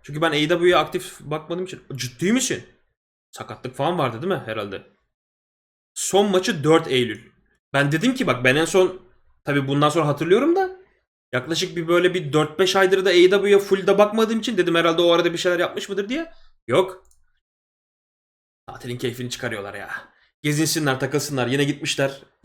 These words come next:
sıcak denizlere, <laughs> bir yerlere. Öyle diyelim. Ben kaçayım şimdilik. Böyle üç tane haber vardı. Bunlardan bahsetmek istemiştim.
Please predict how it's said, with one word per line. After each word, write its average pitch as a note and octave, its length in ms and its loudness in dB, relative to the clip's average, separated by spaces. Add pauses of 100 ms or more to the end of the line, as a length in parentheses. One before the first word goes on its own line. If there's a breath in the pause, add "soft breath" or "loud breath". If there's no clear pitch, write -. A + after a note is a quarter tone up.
(260)
sıcak D3 580 -2
denizlere, C#3 680 2
<laughs> D3 40 -8
bir D3 100 -8
yerlere. E3 580 4 (680 loud breath)
Öyle G3 240 6
diyelim. C3 260 2 (200)
Ben C4+ 140 0
kaçayım A3+ 300 2
şimdilik. D3+ 500 -6
Böyle F3+ 180 6
üç F#3+ 180 0
tane D#3 320 0
haber D3 300 0
vardı. C3+ 320 -2
Bunlardan B2 400 -2
bahsetmek A#2+ 400 -6
istemiştim. A#2 440 -10